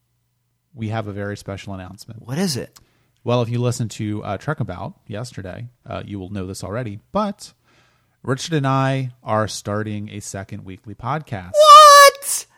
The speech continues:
Speaker 1: It's coming out. The first episode's coming out tomorrow.
Speaker 2: Oh my God, we have to
Speaker 1: Thursday,
Speaker 2: record this.
Speaker 1: July twenty-first. Uh, it's called Tuning In. You can
Speaker 2: <gasps>
Speaker 1: find it at tuning in show dot com. It, uh, will probably not be up on iTunes yet,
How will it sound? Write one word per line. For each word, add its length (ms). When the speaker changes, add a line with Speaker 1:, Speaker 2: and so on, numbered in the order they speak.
Speaker 1:
It's 140
coming 240
out. 120
The 60
first 160
episode's 260
coming 160
out 140
tomorrow. 640
Speaker 2:
Oh 160
my 140
God, 260
we 80
have 140
to 60
Speaker 1:
Thursday, 160
Speaker 2:
record 280
this. 400
Speaker 1:
July 460
twenty-first. 1000
Uh, 220
it's 120
called 260
Tuning 360
In. 320
You 80
can 140
Speaker 2:
<gasps> 0
Speaker 1:
find 280
it 80
at 180
tuning 340
in 140
show 220
dot 240
com. 440
It, 280
uh, 240
will 120
probably 600
not 220
be 140
up 160
on 100
iTunes 560
yet, 400